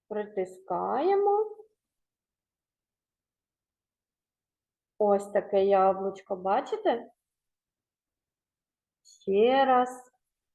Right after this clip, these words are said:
Якщо у вас яблучко невелике, як у мене, то у вас, е, буде багато яблучок. А якщо воно велике, то три, можливо, поміститься.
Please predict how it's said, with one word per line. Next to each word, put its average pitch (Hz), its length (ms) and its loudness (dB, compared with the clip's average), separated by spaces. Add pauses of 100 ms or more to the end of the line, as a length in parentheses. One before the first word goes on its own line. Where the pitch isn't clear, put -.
(840)
Якщо 302 420 4
у 262 40 -2
вас 262 300 4
яблучко 254 580 2
невелике, 247 640 2
як 233 260 0
у 247 60 -2
мене, 254 420 0
то 233 280 0
у 220 60 -4
вас, 277 300 2 (520)
е, 208 300 4
буде 226 480 0
багато 214 600 0
яблучок. 226 880 -4
А - 80 -10
якщо 240 680 0 (160)
воно 233 300 0
велике, 240 420 -2
то 196 320 -6 (120)
три, 240 240 -2
можливо, 208 640 -4 (760)
поміститься. 202 840 -6